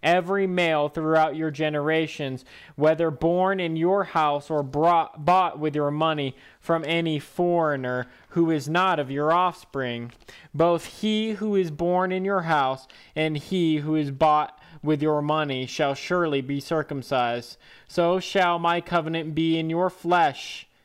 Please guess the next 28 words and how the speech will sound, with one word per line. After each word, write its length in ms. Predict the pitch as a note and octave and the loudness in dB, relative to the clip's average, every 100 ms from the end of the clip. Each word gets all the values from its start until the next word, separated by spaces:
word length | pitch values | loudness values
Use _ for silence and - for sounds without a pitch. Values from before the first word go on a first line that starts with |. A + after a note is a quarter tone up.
| _ | _
an 120 | C3+ C3+ | -4 -2
everlasting 840 | C#3 D3 D#3+ F3+ F3+ - D3+ C3+ | 0 2 2 2 0 -6 -8 -8
covenant. 420 | - B2 B2 A#2+ - _ _ _ _ | -4 -6 -4 -10 -12 _ _ _ _
Any 280 | B2 D#3+ F#3+ | -4 0 0
uncircumcised 960 | G3 F#3+ F3 F#3+ F3+ F#3 - F3 E3 E3 | 0 -2 -2 -4 -4 -6 0 0 0 -4
male 380 | E3 E3 E3+ | -2 0 0
who 160 | E3+ E3+ | -2 -2
is 180 | D#3+ C#3+ | -2 -2
not 340 | D3+ E3+ A3+ | 0 0 -2
circumcised 680 | - C#3+ C3+ C3+ D3 C3+ C3 | -4 -6 -6 -6 -2 -2 -2
in 80 | D3 | -6
the 80 | C#3 | -8
flesh 340 | - D3+ D3 | -2 -2 -2
of 120 | D3+ | -6
his 120 | C3+ C3 | -8 -8
foreskin 600 | E3 F#3+ F3+ - F3+ E3+ - - - | -2 -2 -2 -4 -6 -6 -12 -20 -4
shall 200 | - G3+ | 2 2
be 140 | G3+ | 0
cut 300 | G3+ E3+ G3 | -4 0 2
off 420 | E3 C3+ B2+ - _ | 4 2 -2 -10 _
from 260 | - D#3 D3 | -4 -2 -2
his 140 | C3+ | -6
people. 680 | - F3+ E3 C#3+ B2+ A#2+ - _ - _ - | -6 -4 -4 -2 -2 -4 -8 _ -20 _ -4
He 160 | D3+ | 0
has 160 | D3+ B2+ | 2 0
broken 720 | D#3+ E3+ D3 C#3 A#2+ A#2 A#2 _ _ | 0 2 2 -2 -6 -6 -12 _ _
my 220 | A#2+ B2 B2 | -8 -4 -4
covenant." 580 | - C3+ A#2+ A2+ G#2 | -2 -4 -4 -8 -10